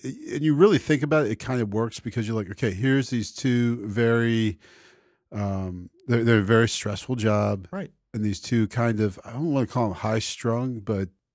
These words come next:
Speaker 1: very intense individuals, I guess. Um, you know, they need it just like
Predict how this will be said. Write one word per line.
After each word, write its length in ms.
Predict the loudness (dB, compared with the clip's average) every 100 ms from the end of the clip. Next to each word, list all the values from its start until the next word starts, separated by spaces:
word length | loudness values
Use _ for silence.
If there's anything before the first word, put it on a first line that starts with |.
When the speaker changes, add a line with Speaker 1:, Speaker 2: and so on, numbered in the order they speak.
| 2
Speaker 1:
very 220 | 4 4
intense 580 | 0 -2 0 0 -2 -8
individuals, 720 | -6 -2 -2 -2 -4 -8 -12 -8
I 80 | -6
guess. 360 | -6 -8 -12 _ _ _ _ _ _ _ _ _
Um, 520 | -2 0 0 -4 -6 -16 _ _ _ _ -2
you 140 | 2
know, 200 | 2 0 -8 _ -12
they 640 | -8 2 6 6 6 2 -2 -12 -14 -6
need 240 | 2 6
it 280 | 6 6 -2
just 280 | -4 -4 -2
like 220 | -2 -4